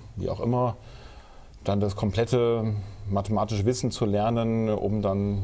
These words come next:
Abitur machen zu können. Und dieses gesamte, äh, ja, Fachwissen, diesen Stoff lernen die Kinder dort in einem Jahr. Also was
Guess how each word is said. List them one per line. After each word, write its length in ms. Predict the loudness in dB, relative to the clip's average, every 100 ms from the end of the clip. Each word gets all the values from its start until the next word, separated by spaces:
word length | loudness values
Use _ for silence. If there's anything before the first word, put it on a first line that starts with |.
| -2
Abitur 340 | 0 0 0 0
machen 240 | 0 -4
zu 120 | -6
können. 340 | -6 -4 -4 -6 -12 -16 -14 -14 -16 -18 -18 -18 -20 -20 -18 -2
Und 200 | 0 2
dieses 300 | 2 2 2
gesamte, 580 | 0 2 2 2 2 2 -2
äh, 800 | -6 -6 -8 -8 -10 -8 -4 0
ja, 160 | 0
Fachwissen, 460 | 0 -4 -2 0 0
diesen 140 | 0
Stoff 540 | 2 2 2 0 -10 -12 -16 -18 -18 -14 -2
lernen 520 | 2 2 2 0 0
die 120 | -2
Kinder 220 | 0 0
dort 160 | 2 0
in 100 | -2
einem 280 | -2 0 0
Jahr. 260 | 0 -4 -8 -16 -20 -20 -14 -4
Also 220 | 0 2
was 240 | 0 -2